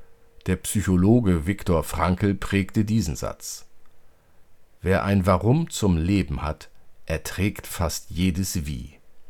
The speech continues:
Wer also für sich eine Aufgabe gefunden hat,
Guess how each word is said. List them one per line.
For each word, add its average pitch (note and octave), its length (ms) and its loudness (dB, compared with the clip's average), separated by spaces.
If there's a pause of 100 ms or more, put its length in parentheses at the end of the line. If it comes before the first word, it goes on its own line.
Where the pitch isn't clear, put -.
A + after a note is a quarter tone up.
(920)
Wer A2 220 4
also E2 320 -2
für F2 220 -4
sich F2+ 340 -4
eine F2 280 0
Aufgabe C#2 600 2
gefunden C2+ 640 -8
hat, - 260 -12